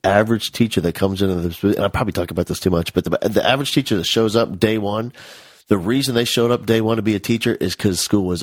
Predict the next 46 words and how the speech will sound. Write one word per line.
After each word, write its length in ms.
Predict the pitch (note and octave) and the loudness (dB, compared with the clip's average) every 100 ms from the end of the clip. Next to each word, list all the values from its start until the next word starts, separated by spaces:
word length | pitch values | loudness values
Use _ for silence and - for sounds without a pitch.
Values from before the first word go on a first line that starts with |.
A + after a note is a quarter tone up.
| - - | -6 -2
awesome 540 | D#2+ E2 - G2 A#2+ - - _ _ | 0 0 -2 -2 -4 -12 -20 _ _
and 140 | G2 G#2 | -2 0
they 80 | |
were 240 | G2+ F#2 - - | 2 0 -2 -2
excellent 460 | F#2 - - G#2 - | -2 0 0 0 0
at 200 | G#2+ G#2+ | 0 2
it. 220 | A#2+ - _ _ F#2+ | 0 -4 _ _ 0
And 140 | G#2 | 2
had 220 | G2 E2 | 0 -2
parents, 500 | - G2 F#2 G2+ A2+ | -4 -2 0 0 -2
two 180 | - B2+ | 0 0
parents, 440 | - G2+ G2 A2+ - | 2 -2 0 -2 -2
they 80 | |
have 160 | F#2+ F2+ - A#2+ | -2 -4 -6 -2
great 220 | G2+ G2 | 0 0
jobs, 500 | G2+ G2 G2+ A2 F#2 | 0 0 0 0 -2
and 100 | F#2 | -2
they, 120 | G2 | 0
they 200 | G2+ G2 | 0 2
went 180 | G2+ G#2+ | 0 0
to 60 | G#2+ | -2
college, 440 | G#2 G#2+ G#2+ G2 | -2 0 0 -2
and 80 | F#2 | -2
they 100 | G2+ | 0
supported 380 | - F#2 A2 G2+ | 0 0 2 2
their 100 | G2 | 0
kids, 400 | - G#2+ G#2+ F2 | 2 2 0 0
and 80 | |
they 60 | F#2 | 0
went 160 | G#2 G#2+ | 0 0
to 60 | |
games, 540 | F#2+ G#2 G2+ G2+ G2 - - - - | 0 0 0 -2 -6 -10 -10 -6 -4
and 60 | D#2 | -4
the 60 | |
kid 180 | - G#2 | -2 0
was 120 | G#2 | 0
in 80 | A2+ | 0
drill 220 | G#2 G#2 | 0 -2
team 340 | G2+ G#2+ G2+ F2+ | -2 -2 -2 -2
or 80 | F2+ | -2
in 100 | F#2 | 0
football 460 | - A2+ G2 G2+ | 2 2 0 -2
or 80 | F2+ | -4
whatever 320 | F#2 G2 G#2 G#2+ | -2 -2 -2 -4
they're 80 | G#2 | -4
thinking. 260 | G2+ G2+ | -4 -4